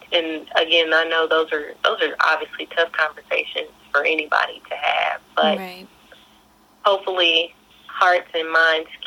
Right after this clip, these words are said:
Speaker 1: can change through this, but it's going to take more effort. It's gonna take sensitive leadership. It's going to take folks, even the underserved and, and those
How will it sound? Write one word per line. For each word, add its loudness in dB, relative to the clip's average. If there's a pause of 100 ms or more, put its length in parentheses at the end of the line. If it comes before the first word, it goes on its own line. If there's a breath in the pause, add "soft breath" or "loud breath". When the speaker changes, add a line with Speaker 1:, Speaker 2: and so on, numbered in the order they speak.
Speaker 1:
can 2 (160)
change -4
through 0
this, 0 (540)
but 4 (100)
it's -4
going 0
to -10
take -4 (340)
more 2
effort. 0
It's -8
gonna 0 (100)
take 0 (220)
sensitive -2
leadership. -2
It's -2
going -2
to -4 (140)
take 2 (320)
folks, 2 (100)
even -2 (220)
the 4 (140)
underserved 2
and, -4
and -4
those 4